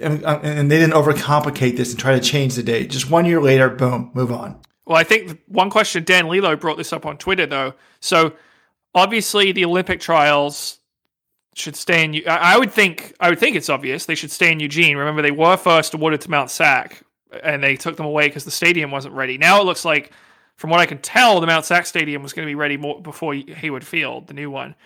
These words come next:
Speaker 2: But I think it's fairly obvious to me you keep the Olympic trials in Eugene.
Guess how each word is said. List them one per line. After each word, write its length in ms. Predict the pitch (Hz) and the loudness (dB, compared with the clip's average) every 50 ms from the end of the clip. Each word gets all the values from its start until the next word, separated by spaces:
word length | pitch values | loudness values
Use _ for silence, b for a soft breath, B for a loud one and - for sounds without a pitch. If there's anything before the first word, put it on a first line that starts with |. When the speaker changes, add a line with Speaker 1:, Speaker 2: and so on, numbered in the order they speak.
| b b b | b b b
Speaker 2:
But 100 | 170 165 | 2 2
I 80 | 170 | 2
think 320 | 160 - 247 247 247 - 202 | 4 4 0 0 0 -2 -2
it's 220 | 208 185 180 - | -4 -2 -2 -6
fairly 460 | - - - 220 233 247 247 233 220 | -10 -2 2 2 4 4 4 4 4
obvious 320 | 202 190 190 196 180 170 - | 4 2 4 2 -2 -2 -2
to 80 | - 180 | -6 -4
me 120 | 175 170 | -2 -2
you 140 | 160 160 151 | -2 -4 -8
keep 360 | - - - 202 185 185 _ | -8 -2 0 0 0 0 _
the 120 | - 180 | 0 0
Olympic 280 | 170 165 170 160 165 143 | 2 2 0 -2 -4 -6
trials 320 | - 175 160 156 147 - | -2 0 2 2 2 0
in 100 | 165 156 | -4 -8
Eugene. 420 | 151 143 135 147 196 208 180 160 | -8 -8 -6 -4 -2 -2 -2 -2